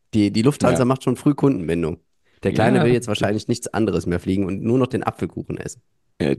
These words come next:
Speaker 2: die Eltern werden vernachlässigt und die neue
Speaker 1: Genau.
Speaker 2: Generation wird schon
Speaker 1: Genau,
Speaker 2: so langsam
Speaker 1: ja.
Speaker 2: als Kunde herangezogen.
Speaker 1: Ich
Speaker 2: Ja,
Speaker 1: wär
Speaker 2: das ist
Speaker 1: irgendwie
Speaker 2: gar nicht
Speaker 1: drei
Speaker 2: so
Speaker 1: Sitze,
Speaker 2: klug,
Speaker 1: ich wär,
Speaker 2: klug.
Speaker 1: ich wär, glaub ich, ein Sitz hinter ihm gewesen und meine Frau wär in Reihe zwanzig gewesen. <laughs>
Speaker 2: Ja, äh, klasse.
Speaker 1: Ja.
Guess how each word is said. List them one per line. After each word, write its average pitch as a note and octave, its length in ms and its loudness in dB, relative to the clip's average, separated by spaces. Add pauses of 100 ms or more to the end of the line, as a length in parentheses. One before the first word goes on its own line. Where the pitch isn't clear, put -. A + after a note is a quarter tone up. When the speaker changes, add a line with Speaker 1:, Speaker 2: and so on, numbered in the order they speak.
(120)
Speaker 2:
die - 80 6
Eltern C3 220 4
werden A#2 140 4
vernachlässigt B2 680 0
und G#2+ 200 -2
die G2+ 200 4
neue A2 240 4
Speaker 1:
Genau. A2 140 6
Speaker 2:
Generation A2 340 2
wird G#2+ 120 -2
schon A#2 140 0
Speaker 1:
Genau, A2+ 200 6
Speaker 2:
so F#2 60 0
langsam A#2+ 280 0
Speaker 1:
ja. G#2 140 2
Speaker 2:
als - 120 -6
Kunde G#2+ 320 2
herangezogen. F2 720 -2
Speaker 1:
Ich E2 140 -2
Speaker 2:
Ja, - 0 -
Speaker 1:
wär G#2+ 120 4
Speaker 2:
das G#2 80 0
ist A2 40 2
Speaker 1:
irgendwie A2 240 0
Speaker 2:
gar A2 140 4
nicht A2+ 100 -2
Speaker 1:
drei A#2+ 100 2
Speaker 2:
so C3 60 0
Speaker 1:
Sitze, C#3 360 0
Speaker 2:
klug, - 80 -2
Speaker 1:
ich G#2 120 -4
wär, G2+ 160 2
Speaker 2:
klug. - 100 -8
Speaker 1:
ich - 120 -10
wär, A#2+ 80 0
glaub G#2+ 180 0
ich, A2 160 -6
ein A#2+ 180 0
Sitz D#3 220 -6
hinter D#3 220 0
ihm C#3+ 120 2
gewesen C3+ 360 2
und G#2+ 80 2
meine G#2 240 2
Frau G2+ 240 0
wär G#2 100 4
in G2 60 -2
Reihe F#2 240 0
zwanzig - 420 -6
gewesen. - 460 -8
<laughs> - 500 -6
Speaker 2:
Ja, F#2 220 -4 (120)
äh, - 460 -6 (380)
klasse. F2+ 340 0 (640)
Speaker 1:
Ja. - 220 -4